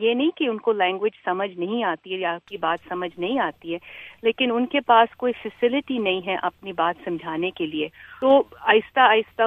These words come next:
وہ اپنی دنیا میں اور، آ، گم ہو جاتے ہیں۔ اٹھارہ مہینے تک آپ دیکھ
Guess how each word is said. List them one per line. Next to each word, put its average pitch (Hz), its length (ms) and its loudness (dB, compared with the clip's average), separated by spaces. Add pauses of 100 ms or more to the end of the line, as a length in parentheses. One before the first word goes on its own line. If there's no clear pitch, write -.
وہ 220 260 6 (400)
اپنی 247 300 -4 (220)
دنیا 208 280 -2
میں 220 140 -2
اور، 247 280 4 (240)
آ، 180 160 0
گم 170 260 2
ہو 165 100 -4
جاتے 147 340 -4
ہیں۔ - 80 -14 (160)
اٹھارہ 294 480 2
مہینے 233 380 0
تک 196 340 -2
آپ 190 180 -4
دیکھ 185 300 -8